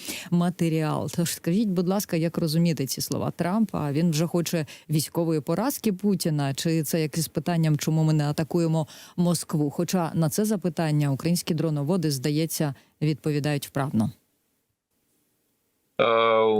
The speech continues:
Speaker 2: ну, це, е, реакція, реакція все ж таки на, м, е, е, те, що можна назвати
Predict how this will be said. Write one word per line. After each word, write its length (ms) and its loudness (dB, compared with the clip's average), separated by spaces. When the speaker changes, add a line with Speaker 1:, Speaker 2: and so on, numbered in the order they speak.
Speaker 2:
ну, 180 0
це, 400 4
е, 340 4
реакція, 880 0
реакція 540 0
все 200 -2
ж 100 -12
таки 300 0
на, 420 4
м, 720 -4
е, 60 -4
е, 420 4
те, 120 4
що 160 -2
можна 300 2
назвати 540 2